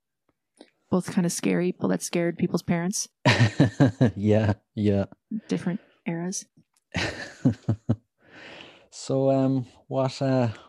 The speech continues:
Speaker 2: what song would you like to dedicate to your worst concert experience then?
Speaker 1: Oh, dedicate to my worst concert experience? It'd have to be an Avenged Sevenfold song, and it would have to be,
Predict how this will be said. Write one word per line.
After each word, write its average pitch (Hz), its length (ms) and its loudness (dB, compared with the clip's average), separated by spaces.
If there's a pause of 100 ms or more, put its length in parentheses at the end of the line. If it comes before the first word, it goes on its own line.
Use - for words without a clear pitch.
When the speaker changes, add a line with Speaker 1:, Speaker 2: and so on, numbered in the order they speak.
(140)
Speaker 2:
what 123 260 -4
song 123 480 2
would 110 180 4
you 98 260 4 (120)
like 101 260 0
to - 80 -8
dedicate 101 560 2
to - 100 -2
your 98 160 4
worst 98 540 0 (220)
concert - 420 -4
experience 92 600 -4
then? 87 180 -6 (1120)
Speaker 1:
Oh, 220 180 4
dedicate 208 380 0
to 185 80 0
my 180 120 0
worst 180 420 -2
concert 196 260 2
experience? 202 440 0
It'd 180 100 2
have 175 120 0
to 185 60 -2
be 170 240 2
an 160 120 0
Avenged 165 340 0
Sevenfold 170 540 0
song, 165 440 0
and 180 200 -2
it - 20 2
would 165 100 0
have 170 180 0
to 175 100 -2
be, 165 440 -2